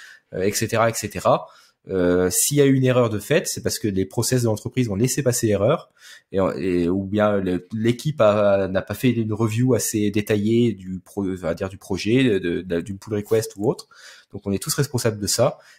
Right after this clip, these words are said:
et on travaille à l'amélioration des choses et non à blâmer les gens ou à, euh,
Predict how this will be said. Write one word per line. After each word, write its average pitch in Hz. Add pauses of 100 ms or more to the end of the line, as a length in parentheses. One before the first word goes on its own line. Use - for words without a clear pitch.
(120)
et 101
on 95
travaille 117
à 98
l'amélioration 104
des 92
choses 135
et 101
non 113
à 95
blâmer 113
les 107
gens 120
ou 101
à, 110
euh, 92